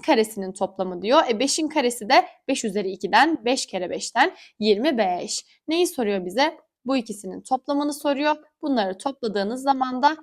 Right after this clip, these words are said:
cevabımız elli iki etmiş oluyor. Anlaştık mı? Geldim altıncı soruya. Aşağıda verilen üslü ifadelerden diyor,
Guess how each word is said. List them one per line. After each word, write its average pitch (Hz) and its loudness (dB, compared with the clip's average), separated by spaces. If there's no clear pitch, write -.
cevabımız 208 0
elli 220 0
iki - -10
etmiş 254 -4
oluyor. 175 0
Anlaştık 262 -2
mı? - -10
Geldim 339 8
altıncı 262 0
soruya. 185 -2
Aşağıda 415 6
verilen 226 4
üslü 277 -8
ifadelerden 214 2
diyor, 226 -4